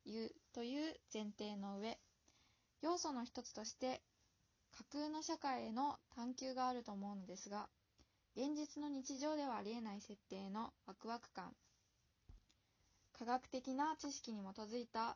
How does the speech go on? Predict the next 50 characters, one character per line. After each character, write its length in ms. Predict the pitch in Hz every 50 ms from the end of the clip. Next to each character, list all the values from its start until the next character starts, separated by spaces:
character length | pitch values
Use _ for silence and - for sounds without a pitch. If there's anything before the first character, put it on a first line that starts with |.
| - 240
現 240 | - 233 262 277
実 240 | 285 285 269 - 285
の 120 | 285 285 277
延 160 | 277 277 285 277
長 220 | - 285 285 285
線 240 | 277 - 285 277 277
と 160 | - 285 285
し 100 | - -
て 100 | 294 269
の 260 | 247 233 247 254 254 - _ _ _ _ _ _ _ _ _ -
あ 80 | 226
り 140 | 220 247 277
え 80 | 294 294
そ 400 | - - 311 320 330 330 330 320
う 20 |
で 100 | 269 -
あ 100 | - 233
り 100 | 226 247
え 100 | 269 277
な 140 | 247 226 202
い、 80 | - - _ _ _ _ _ - -
今 180 | 277 294 285
よ 120 | 269 254 233
り 140 | 214 208 - - -
少 120 | 311 339
し 80 | 330 -
先 260 | - 294 277 - 262
の 140 | 254 254 240
エ 80 | 247
ス 100 | 247 -
エ 80 | 254 247
フ 140 | 254 269 240
で 80 | 269
も 140 | 285 294 269
面 180 | 233 214 214 214
白 200 | - - 233 220
い 40 | 202
で 100 | 196 208
す 160 | 214 - - -
し、 200 | 226 226 208 - - - _ _ _ _ - _ _ _ _ _ - -
リ 160 | 240 277 302
ア 40 | 294
ル 120 | 285 240
に 120 | 220 208
描 140 | 208 - 214
け 160 | - 262 262
る 80 | 262 277
よ 140 | 285 311 302
う 60 | 285
な、 200 | 240 214 - -